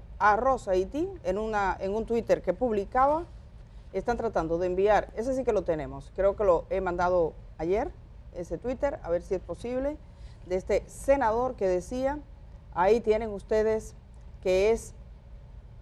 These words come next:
eh, que, que es, eh, que los haitianos pasarán más hambre, alerta.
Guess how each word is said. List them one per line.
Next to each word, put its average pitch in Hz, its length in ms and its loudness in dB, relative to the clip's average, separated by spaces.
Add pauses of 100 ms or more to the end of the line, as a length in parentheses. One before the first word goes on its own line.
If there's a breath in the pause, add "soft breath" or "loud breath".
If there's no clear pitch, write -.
(160)
eh, 170 440 4 (100)
que, 196 300 4
que 214 200 8
es, 247 200 2
eh, 185 720 4
que 220 80 4
los 208 180 4
haitianos 254 480 4
pasarán 240 360 2
más 269 180 2
hambre, 277 460 2
alerta. 170 440 2